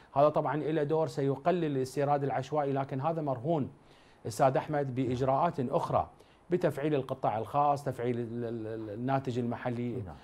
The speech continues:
Speaker 1: ال-، ال-، ال-، الوطني، المنتج الوطني، بأيضًا، آه، الاهتمام بجانب القطاع الزراعي والصناعي، بحيث لا يتم الاعتماد بأبسط الأشياء على الاستيرادات، يجب أن تكون هناك،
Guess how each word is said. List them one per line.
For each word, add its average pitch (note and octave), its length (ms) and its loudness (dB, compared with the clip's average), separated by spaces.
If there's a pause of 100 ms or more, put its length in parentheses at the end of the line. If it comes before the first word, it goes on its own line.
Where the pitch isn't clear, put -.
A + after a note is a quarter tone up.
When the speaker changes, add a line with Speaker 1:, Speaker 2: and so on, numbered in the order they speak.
(220)
Speaker 1:
ال-، A#2+ 240 0
ال-، A#2 260 -2 (320)
ال-، A2+ 200 -8
الوطني، D3+ 520 6
المنتج C3 400 0
الوطني، D3+ 640 2 (360)
بأيضًا، C#3 520 2
آه، B2+ 240 -2
الاهتمام C3+ 580 0
بجانب B2+ 540 2
القطاع B2 540 0
الزراعي C3 400 4
والصناعي، D#3 440 0
بحيث C#3+ 320 -2
لا F#3 120 4
يتم F3 240 -2
الاعتماد D3+ 560 2 (520)
بأبسط D#3+ 640 4
الأشياء E3+ 440 4
على C#3+ 200 6
الاستيرادات، C#3 760 4
يجب F3+ 220 2
أن D#3+ 120 -2
تكون D#3 280 -2
هناك، D3+ 320 2